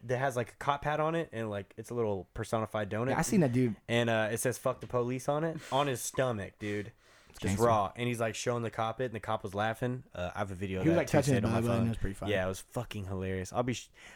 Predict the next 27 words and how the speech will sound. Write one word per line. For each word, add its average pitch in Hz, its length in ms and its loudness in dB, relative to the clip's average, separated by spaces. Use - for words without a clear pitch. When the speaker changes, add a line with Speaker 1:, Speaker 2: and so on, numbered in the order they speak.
Speaker 1:
all 233 100 10
this 208 180 2
will 151 60 -4
be 147 100 4
on 127 120 4
YouTube 113 320 2
at 95 80 -2
some 104 140 0
point 98 220 0
this - 220 -4
next 98 300 -2
week. 95 240 -2
<laughs> 160 480 0
Um, 131 460 6
so 151 140 2
then 208 100 6
we 220 80 4
get 208 140 8
in 190 60 0
the 156 100 4
Uber, 190 500 4
right? 156 300 4
We 139 120 -2
get 156 80 6
in 165 60 2
the 147 80 2
Uber 160 400 4